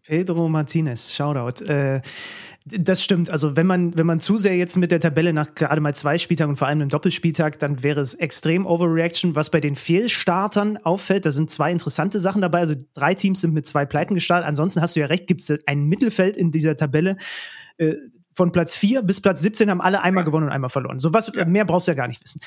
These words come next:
Speaker 1: Die,
Speaker 2: Ja.
Speaker 1: die zweimal verloren haben, sind Baskonia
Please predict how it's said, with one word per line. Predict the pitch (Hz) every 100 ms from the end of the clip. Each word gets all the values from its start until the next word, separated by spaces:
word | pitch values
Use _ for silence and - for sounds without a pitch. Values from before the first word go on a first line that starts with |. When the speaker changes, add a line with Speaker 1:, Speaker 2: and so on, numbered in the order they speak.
| - -
Speaker 1:
Die, | 202
Speaker 2:
Ja. |
Speaker 1:
die | 214
zweimal | - 175 180
verloren | 175 165 196 220
haben, | 226 247 165
sind | 156 190 - - _ -
Baskonia | 160 - - 160 170 180 302